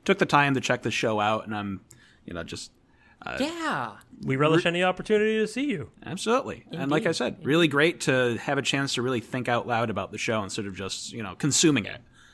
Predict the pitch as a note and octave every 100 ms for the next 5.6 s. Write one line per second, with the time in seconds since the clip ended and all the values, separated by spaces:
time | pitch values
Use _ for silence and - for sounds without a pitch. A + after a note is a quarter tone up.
0 | _ - C#3 F#2+ D2+ - - C#3 D#3+ A#3+
1 | B3+ F3+ - F3+ A#3 - G3 B3 - A#3
2 | - C3 C3 E3 C#3 C#3+ D3 C#3 C#3+ C3+
3 | B2+ B2 - _ _ _ _ - D3+ C#3+
4 | - C#3+ C3+ C#3 C3+ - F3+ F3+ E3+ -
5 | - D3+ D3 D3 C#3